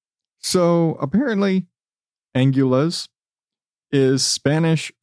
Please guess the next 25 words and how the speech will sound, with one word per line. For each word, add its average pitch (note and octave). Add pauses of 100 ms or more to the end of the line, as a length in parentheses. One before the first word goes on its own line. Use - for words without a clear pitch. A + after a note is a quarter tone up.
(160)
for D3
baby D#3 (100)
eels. A#2 (1400)
And A#2+ (1040)
basically A3
everybody F3+
who's D3
eaten C3+
these B2
things A#2+ (840)
will C3+
say B2+ (260)
that B2+ (1120)
not C#3+
only G3+ (380)
do D#3+
they E3+
not D#3+
taste - (160)
good, B3 (1300)
they D3+
just C#4+
don't F#3+
really F3+
have E3+